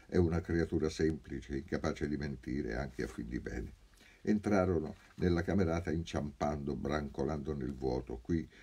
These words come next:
non c'erano corde a guidarli, avrebbero dovuto apprendere a spese dei propri dolori. Il ragazzino piangeva, voleva la mamma, e la ragazza dagli occhiali scuri cercava di calmarlo.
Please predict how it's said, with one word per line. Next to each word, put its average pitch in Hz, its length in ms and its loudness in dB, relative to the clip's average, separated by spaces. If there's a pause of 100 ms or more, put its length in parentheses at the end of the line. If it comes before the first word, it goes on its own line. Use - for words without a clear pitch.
non 78 160 -2
c'erano 78 420 2
corde 65 400 -2
a 60 60 -2
guidarli, 58 580 -4
avrebbero 73 480 0
dovuto 76 360 -2
apprendere 71 520 0
a 65 40 -2
spese 78 420 0
dei 69 220 0
propri 73 420 0
dolori. 67 420 0 (380)
Il 90 160 4
ragazzino 82 520 2
piangeva, 71 640 0
voleva 71 380 0
la 73 100 -2
mamma, 67 400 -4 (180)
e 76 120 -2
la 76 140 2
ragazza 78 440 -2
dagli 69 220 0
occhiali 76 360 -2
scuri 95 440 2
cercava 71 420 -2
di 69 100 -2
calmarlo. 60 680 -4